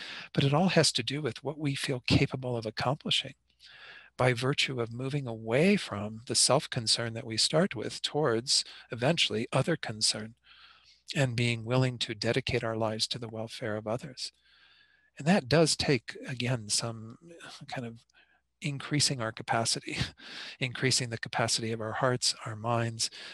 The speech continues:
to be able to eventually take on the welfare of all beings. Um, so I don't know if there's, you know, other explanations, but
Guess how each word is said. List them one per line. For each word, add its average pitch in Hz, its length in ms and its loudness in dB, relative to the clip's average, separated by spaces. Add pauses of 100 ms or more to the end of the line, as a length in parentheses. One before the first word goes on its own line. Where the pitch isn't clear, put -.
(120)
to 120 160 0
be 110 160 0
able 110 180 -2
to 113 280 -4
eventually 113 440 -2
take - 240 -2
on 110 140 -2
the 110 60 -10
welfare 107 440 -4
of 107 120 -4
all 104 160 -6
beings. 110 560 -10 (640)
Um, 113 360 -12 (640)
so - 120 4
I 196 80 10
don't 165 160 4
know 151 100 6
if 123 140 -2
there's, 123 380 2
you 123 100 -4
know, 110 260 -6 (100)
other 123 220 2
explanations, 113 760 0
but 113 180 -4